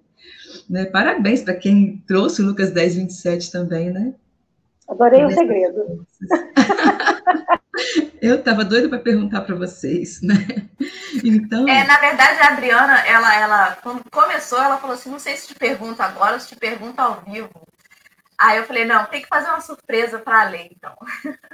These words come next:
Speaker 3: Pode seguir, querida.
Speaker 1: <laughs> Verdade, verdade, verdade, sim, né? Então, é, Emmanuel, ele começa falando para nós, né, desse,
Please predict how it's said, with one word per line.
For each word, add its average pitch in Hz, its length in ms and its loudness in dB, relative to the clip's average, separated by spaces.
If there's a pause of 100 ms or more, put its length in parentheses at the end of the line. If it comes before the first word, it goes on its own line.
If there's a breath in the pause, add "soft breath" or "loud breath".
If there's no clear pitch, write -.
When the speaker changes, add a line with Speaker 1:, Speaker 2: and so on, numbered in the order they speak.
(180)
Speaker 3:
Pode 226 240 -2
seguir, 226 340 -16
querida. 196 380 -4 (340)
Speaker 1:
<laughs> 302 320 -14
Verdade, 151 1000 -4
verdade, 143 680 -8
verdade, 156 480 -6
sim, 123 340 -10
né? 165 320 -8 (520 loud breath)
Então, 190 680 -4 (580)
é, 165 360 -4
Emmanuel, 185 500 -4
ele 220 140 -4
começa 190 500 -4
falando 151 360 -10
para 143 220 -14
nós, 131 460 -10
né, 190 320 -6 (340 soft breath)
desse, 143 880 -6